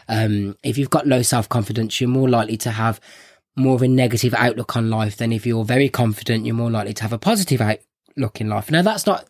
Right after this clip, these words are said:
generally for everybody, but that was just what they used in this documentary. So he went to this town, uh, where it was, like, in the middle of nowhere. So he knew that a rumor would spread,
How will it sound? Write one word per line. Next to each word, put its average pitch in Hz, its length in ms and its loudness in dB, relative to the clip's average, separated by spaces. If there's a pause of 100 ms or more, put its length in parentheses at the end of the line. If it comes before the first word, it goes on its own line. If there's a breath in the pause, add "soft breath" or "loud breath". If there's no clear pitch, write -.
generally 147 400 2
for 127 160 -2
everybody, 113 460 2
but 120 260 -4 (520 loud breath)
that 139 160 0
was 139 100 0
just - 240 -2
what 123 160 0
they 120 100 2
used 120 460 2
in 110 140 0
this 107 180 -4
documentary. 113 760 -4 (520 loud breath)
So - 160 0
he 147 100 4
went 202 220 2
to 170 100 0
this 147 160 2
town, 104 540 -2 (520 loud breath)
uh, 113 220 -2
where 120 520 0 (120)
it 139 140 -2
was, 143 100 -2
like, 143 220 0
in 123 40 0
the 123 60 0
middle 113 160 2
of 104 100 -2
nowhere. 101 460 -2
So 110 320 -2
he 123 180 -2
knew 143 300 2
that 107 160 -4
a 127 60 -4
rumor 117 360 0
would 104 180 -4
spread, 98 600 -2